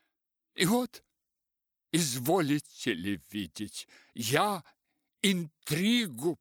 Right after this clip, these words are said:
подвёл». И по страдальческим глазам Демьяна Кузьмича видно было, что он чист, никакой интриги не подводил и вообще интригами не занимается.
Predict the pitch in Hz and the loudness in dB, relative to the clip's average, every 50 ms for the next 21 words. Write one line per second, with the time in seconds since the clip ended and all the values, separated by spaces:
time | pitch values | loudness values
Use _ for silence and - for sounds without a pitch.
0 | _ _ - - 80 85 78 90 78 90 85 - - - _ _ - - 117 101 | _ _ -6 -6 -6 -4 -6 -10 -8 -8 -8 -8 -10 -16 _ _ -8 -6 -6 -6
1 | - - 110 101 - - - - 110 117 110 92 90 120 127 123 120 107 - - | -4 -4 -2 -2 -2 -4 -4 -2 -2 -2 0 0 0 0 2 0 -2 -4 -6 -6
2 | - - 110 110 - - - - - - 95 87 95 85 82 - 101 104 107 107 | -6 -6 -6 -8 -8 -8 -10 -10 -10 -8 -8 -8 -10 -10 -8 -6 -2 -2 -2 -2
3 | 87 90 120 120 120 117 110 104 82 78 101 104 98 98 92 90 101 107 104 90 | -2 -2 -2 -2 -2 -2 -6 -8 -10 -8 -8 -6 -6 -6 -6 -6 -4 -4 -6 -6
4 | 87 87 - _ - 92 85 76 80 80 80 73 76 - - - 127 131 131 123 | -8 -12 -12 _ -12 -12 -10 -10 -12 -14 -14 -14 -10 -8 -6 -4 -4 -4 -4 -4
5 | 95 127 147 131 110 - - 117 113 - 110 110 143 - 123 110 - - - 95 | -6 -6 -6 -6 -8 -10 -10 -10 -10 -8 -10 -10 -8 -10 -10 -10 -12 -10 -8 -8
6 | 107 113 104 98 - _ - - - - - 180 196 170 127 - - - - - | -6 -6 -8 -10 -12 _ -8 -6 -4 -4 -4 -4 -4 -6 -8 -10 -10 -12 -14 -16
7 | - - _ _ _ _ _ _ _ _ _ _ _ _ - 117 151 156 - 185 | -18 -20 _ _ _ _ _ _ _ _ _ _ _ _ -2 0 0 2 2 2
8 | 165 - 196 202 202 196 190 180 156 - - - 147 180 214 233 226 180 151 160 | 2 4 4 2 4 2 0 -4 -6 -6 -2 0 2 4 4 4 2 0 0 0
9 | 208 208 185 190 196 - - 185 185 139 135 143 180 175 135 120 180 214 226 220 | 0 2 2 2 0 0 0 -2 -2 -2 0 0 0 0 0 0 0 2 2 2
10 | 208 202 196 170 180 175 151 - - - - - - 165 185 196 175 160 151 143 | 2 2 2 2 0 0 -2 -4 -8 -8 -6 -2 0 2 2 4 2 2 0 -2
11 | 127 - _ - - 87 117 151 143 110 95 113 113 120 113 107 104 104 110 113 | -6 -12 _ -10 -6 -2 -2 -2 -2 -2 -4 -6 -6 -6 -6 -6 -6 -6 -6 -6
12 | 104 90 92 101 85 92 82 76 78 76 71 73 73 76 78 76 _ - - - | -6 -8 -10 -10 -8 -8 -10 -12 -12 -12 -12 -12 -12 -14 -16 -18 _ -10 -8 -8
13 | - - - | -8 -10 -12